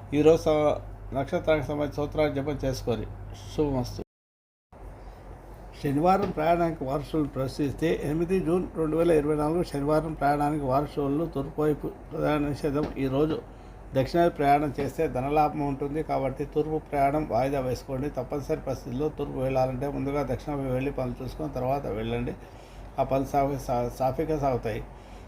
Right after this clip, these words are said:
లేదా మీరు ఇంట్లో నుంచి బయలుదేరేటప్పుడు ముందుగా దక్షిణం వైపు వెళ్ళి క్లాక్ వైజ్లో తిరిగి తూర్పు వైపు వెళ్తే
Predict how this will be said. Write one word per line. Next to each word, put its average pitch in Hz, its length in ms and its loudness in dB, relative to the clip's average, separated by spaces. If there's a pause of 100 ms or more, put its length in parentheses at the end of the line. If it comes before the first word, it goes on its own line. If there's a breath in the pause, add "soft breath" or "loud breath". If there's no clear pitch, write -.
(180 loud breath)
లేదా 160 400 8 (180)
మీరు 147 200 0
ఇంట్లో 151 300 0
నుంచి 170 120 -4
బయలుదేరేటప్పుడు 151 680 0 (140)
ముందుగా 147 400 4 (1160 loud breath)
దక్షిణం 165 320 2
వైపు 170 280 4
వెళ్ళి 151 380 4 (120)
క్లాక్ 143 300 2
వైజ్లో 151 260 2
తిరిగి 160 380 -2
తూర్పు 151 300 -4
వైపు 151 260 -2
వెళ్తే 151 400 0